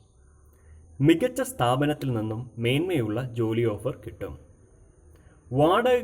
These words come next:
ഗൃഹത്തിൽ നിന്നും മാറി സ്വന്തം ഗൃഹം വാങ്ങും. ക്യാമ്പസ് ഇന്റർവ്യൂ വഴി മികച്ച ജോലി ഓഫർ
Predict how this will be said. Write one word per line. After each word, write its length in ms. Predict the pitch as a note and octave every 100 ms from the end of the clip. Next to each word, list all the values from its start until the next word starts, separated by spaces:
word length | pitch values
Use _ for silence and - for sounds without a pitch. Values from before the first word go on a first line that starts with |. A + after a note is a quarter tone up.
| D3+
ഗൃഹത്തിൽ 360 | A#2 C3 C#3 C#3+
നിന്നും 320 | A2 G#2+ A2+ -
മാറി 340 | A#2 A2+ A2+ A#2 -
സ്വന്തം 320 | C#3+ E3+ G3+
ഗൃഹം 320 | A#2+ G#2+ G#2 B2+ G2
വാങ്ങും. 320 | G2 G#2 G#2 - - - - - - - - - - - - - - - -
ക്യാമ്പസ് 560 | F3 G3+ A#3+ C4 B3+ - C#3+
ഇന്റർവ്യൂ 460 | C#3 D3 D#3 D#3+ C#3+
വഴി 260 | G#2 G2+ G#2+ - B2
മികച്ച 400 | B2+ E3 E3 F#3
ജോലി 400 | A#2+ A2 A#2 B2 G2+
ഓഫർ 220 | -